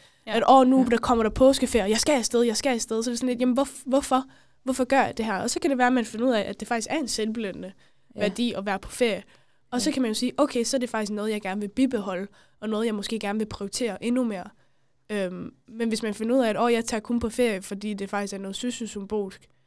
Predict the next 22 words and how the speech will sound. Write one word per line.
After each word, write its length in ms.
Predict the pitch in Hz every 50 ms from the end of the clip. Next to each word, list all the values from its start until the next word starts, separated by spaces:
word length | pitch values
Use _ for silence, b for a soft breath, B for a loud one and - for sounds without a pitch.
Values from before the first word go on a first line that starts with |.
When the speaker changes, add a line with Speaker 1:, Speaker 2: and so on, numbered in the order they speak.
| _ _ _ _ _ _ _ -
Speaker 2:
så 120 | - 302
kan 100 | 285 277
man 120 | 247 220
jo 80 | 220 214
så 120 | 214 240
vurdere, 420 | 233 226 226 220 240 240 226 208 -
at 120 | - 185 202 -
synes 240 | - - 247 240 233
jeg, 140 | 220 196 202
det, 160 | 202 196 196
det 80 | 202 196
er 40 |
værd. 280 | 190 214 254 277 220 190 - - _ -
Og 60 | 214
hvis 140 | 208 208 214
man 120 | 214 208
synes, 180 | - 254 285 -
det, 180 | - 233 202
det 80 | - 233
er 40 | 214
værd, 180 | 220 208 190 -
fedt, 300 | - - 262 294 -